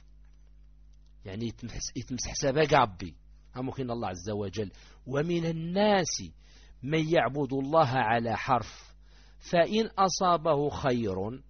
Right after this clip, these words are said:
اطمأن به، وإن أصابته فتنة انقلب على وجهه خسر الدنيا والآخرة، ذلك هو الخسران المبين".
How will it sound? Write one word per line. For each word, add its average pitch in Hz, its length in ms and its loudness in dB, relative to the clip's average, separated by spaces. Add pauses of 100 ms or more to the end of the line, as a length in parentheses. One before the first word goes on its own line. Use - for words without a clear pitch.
(120)
اطمأن 143 760 -6
به، 113 300 -8 (1120)
وإن 160 340 -2
أصابته 151 840 -2
فتنة 226 1000 0 (420)
انقلب 131 640 -4
على 117 520 0
وجهه 123 680 2 (420)
خسر 123 760 -6
الدنيا 127 800 -4
والآخرة، 101 880 -4 (500)
ذلك 127 920 -4
هو 98 400 -6
الخسران 98 960 -8
المبين". 90 800 -8